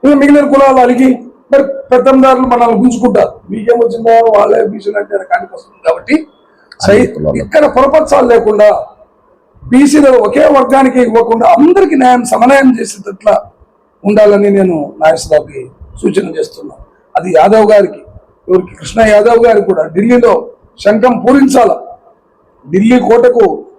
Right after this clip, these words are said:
Speaker 1: మన యొక్క శబ్దం వినిపించాల. ప్రధానమంత్రి కూడా బీసీ, మరి అటువంటి గొప్ప ప్రధానమంత్రి పదవిలో బీసీ ఉన్నారంటే మనము సాధించినట్లే విజయం. కానీ కింది స్థాయి, అట్టడుగు స్థాయిలో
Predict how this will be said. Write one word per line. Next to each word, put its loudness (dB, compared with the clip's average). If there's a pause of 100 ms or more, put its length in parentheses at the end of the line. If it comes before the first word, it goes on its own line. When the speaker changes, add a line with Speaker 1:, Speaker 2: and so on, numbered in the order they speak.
(140)
Speaker 1:
మన 0
యొక్క -2
శబ్దం 0
వినిపించాల. 0 (360)
ప్రధానమంత్రి 2
కూడా 2 (220)
బీసీ, 0 (800)
మరి 2
అటువంటి 2
గొప్ప 0
ప్రధానమంత్రి 0
పదవిలో 2
బీసీ -2
ఉన్నారంటే 2
మనము 0 (120)
సాధించినట్లే 0
విజయం. -4
కానీ 0 (400)
కింది 2
స్థాయి, 0
అట్టడుగు 2
స్థాయిలో 2